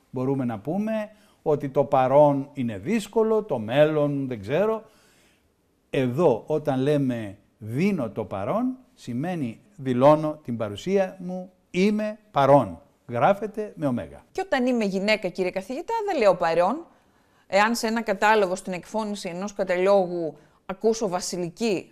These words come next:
Speaker 2: φλέσσα του Χαραλάμπους, δεν θα πω παρόν, παρούσα θα πω.
Speaker 1: Τότε θα πεις παρούσα, αλλά εάν γράψεις "δίνω το παρόν",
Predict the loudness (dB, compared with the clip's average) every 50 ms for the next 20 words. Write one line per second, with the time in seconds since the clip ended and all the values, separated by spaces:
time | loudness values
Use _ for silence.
0 | _ _ _ -10 -2 2 4 4 4 4 2 -6 -6 -6 -6 -4 -2 -2 0 0
1 | 0 0 -2 -2 -4 -4 -4 -4 -6 -8 -16 _ _ _ _ _ _ _ _ -8
2 | -4 -4 -2 0 0 0 2 2 0 2 2 2 2 2 4 4 2 2 0 -2
3 | -6 -10 _ _ _ _ _ -6 -4 -2 -2 -2 -2 -4 -6 -6 -6 -8 -6 -6
4 | -8 -8 -8 -20 _ _ _ _ _ _ _ _ _ _ _ 0 4 4 4 4
5 | 2 -2 -4 -2 -2 -4 -4 -2 -8 -8 -6 -4 -2 0 0 0 -2 -2 -4 -8
6 | -8 -8 -8 -12 -14 _ _ -6 -6 -4 -4 -4 -4 -4 -4 -4 -4 -4 -4 -6
7 | -4 -2 0 0 0 -2 -6 -10 -10 -8 -8 -8 -8 -12 -16 -18 _ _ _ _
8 | -10 -6 -2 0 0 2 2 0 0 -2 -4 -2 -4 -4 -2 -2 -2 -2 0 0
9 | 0 0 0 2